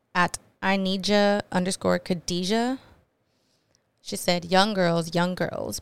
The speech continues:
please don't pass up opportunities for a boy. They are very rarely worth it." And then at L A Beautyologist quote tweeted,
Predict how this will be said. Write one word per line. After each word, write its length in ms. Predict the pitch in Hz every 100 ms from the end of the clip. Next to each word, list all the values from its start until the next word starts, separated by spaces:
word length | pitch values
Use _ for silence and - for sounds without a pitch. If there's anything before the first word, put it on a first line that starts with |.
| -
please 460 | - 247 254 247
don't 280 | - 190 180
pass 240 | - 180 -
up 100 | 185
opportunities 720 | 170 - - 190 175 165 165
for 160 | - 170
a 40 |
boy. 420 | 165 175 160 - -
They 160 | 175
are 100 | 185
very 340 | 170 175 180 180
rarely 400 | 170 170 170 170
worth 360 | 160 170 -
it." 240 | - - - - - _ -
And 200 | 175 175
then 280 | 170 165 -
at 260 | 175 170 - -
L 220 | 180 180
A 160 | 180
Beautyologist 1040 | 165 175 170 165 165 160 170 175 - - -
quote 260 | 196 185
tweeted, 640 | - 196 185 180 175 190